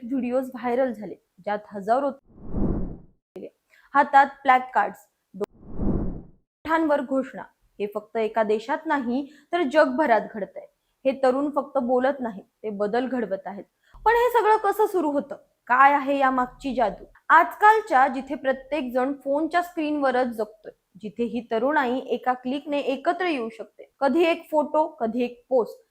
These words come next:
आणि पाहता पाहता आंदोलनाची ठिणगी पडते. हे फक्त मजा किंवा ट्रेंड नाही, तर खरीखुरी क्रांतीची सुरुवात आहे. चला जरा खोलात जाऊन पाहूया, हे सगळं नेमकं काय आहे आणि यामागे काय लपलंय.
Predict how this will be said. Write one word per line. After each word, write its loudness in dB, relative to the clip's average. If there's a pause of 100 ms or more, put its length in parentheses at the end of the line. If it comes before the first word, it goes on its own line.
(140)
आणि -4
पाहता 2
पाहता 4
आंदोलनाची 2
ठिणगी -2
पडते. -12 (280)
हे 2
फक्त -4
मजा 4
किंवा 2
ट्रेंड 0
नाही, -4 (320)
तर 4
खरीखुरी 4
क्रांतीची 0
सुरुवात -2
आहे. -16 (480)
चला 6
जरा 6
खोलात 4
जाऊन 4
पाहूया, -2
हे -12
सगळं -2
नेमकं -2
काय 6
आहे 4 (260)
आणि 2
यामागे 4
काय 4
लपलंय. -10